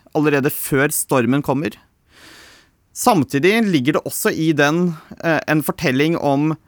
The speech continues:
et alternativt samfunn, en drømmens utopi, hvor man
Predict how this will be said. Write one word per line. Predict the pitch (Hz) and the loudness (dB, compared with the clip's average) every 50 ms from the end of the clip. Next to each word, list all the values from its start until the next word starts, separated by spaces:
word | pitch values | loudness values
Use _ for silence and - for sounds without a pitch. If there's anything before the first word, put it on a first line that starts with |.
| _ _ _ _ _ _ _ - - | _ _ _ _ _ _ _ -6 -4
et | 156 - | -2 0
alternativt | 175 175 175 - - - 147 123 120 117 - - 180 170 170 | 0 0 0 -2 -2 -2 0 0 2 0 0 0 -2 -2 -2
samfunn, | - - 220 165 131 107 - 170 190 170 | 0 0 0 0 0 0 0 0 2 2
en | 156 151 151 156 156 147 147 _ _ _ _ _ _ _ _ _ - | 2 2 2 2 0 -2 -6 _ _ _ _ _ _ _ _ _ 0
drømmens | - 143 139 131 127 131 143 160 165 - | 2 2 4 4 4 4 2 2 0 -2
utopi, | 165 170 - - 170 - - - 175 185 202 | -4 -4 -2 -2 -4 -4 -4 -8 -4 -2 0
hvor | 208 170 151 151 147 | 0 2 4 2 4
man | 147 151 147 151 156 160 | 4 2 2 2 0 -2